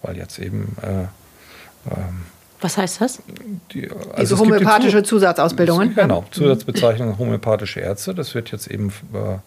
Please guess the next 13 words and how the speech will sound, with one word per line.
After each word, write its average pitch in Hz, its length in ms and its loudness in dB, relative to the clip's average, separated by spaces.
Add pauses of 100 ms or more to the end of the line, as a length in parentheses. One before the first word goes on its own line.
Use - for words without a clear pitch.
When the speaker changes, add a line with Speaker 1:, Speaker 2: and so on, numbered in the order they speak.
(420)
Speaker 1:
das - 160 -10
wird 104 180 -2
jetzt - 120 -10
von 101 220 -2
den, 101 320 -2
äh, 98 360 -6
Landesverbänden, 135 1000 0
wurde 123 240 -2
das 131 180 -8
jetzt - 200 -10
eben 147 160 -6
zurückgenommen, 95 600 -8
ne? 170 140 -2